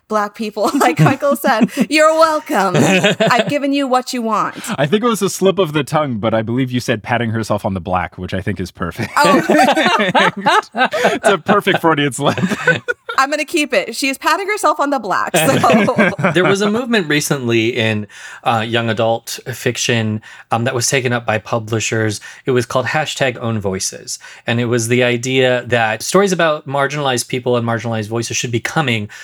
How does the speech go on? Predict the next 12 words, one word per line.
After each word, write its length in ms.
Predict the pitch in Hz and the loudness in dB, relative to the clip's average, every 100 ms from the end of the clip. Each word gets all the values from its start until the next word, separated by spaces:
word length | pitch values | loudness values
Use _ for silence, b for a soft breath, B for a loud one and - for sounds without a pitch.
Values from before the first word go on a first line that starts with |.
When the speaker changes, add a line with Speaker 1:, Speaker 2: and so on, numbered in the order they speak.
| B | B
Speaker 3:
from 480 | - 127 117 110 120 - | -8 -2 -2 -4 -8 -6
marginalized 760 | 110 110 104 107 104 104 - - | -4 -4 -4 -4 -4 -4 -6 -4
authors. 560 | 120 - 87 82 - - | -4 -4 -12 -10 -10 -6
It 100 | 127 | -6
should 140 | - | -4
be 100 | 113 | -6
authored 400 | 120 123 127 110 | -2 -2 -2 -4
by 220 | 98 104 101 | 0 0 0
them, 360 | 110 107 110 - | -2 -2 -4 -6
not 360 | 110 117 - | -4 -4 -4
by 220 | 113 113 - | -4 -4 -2
others. 480 | 127 110 101 101 | -2 0 -2 -4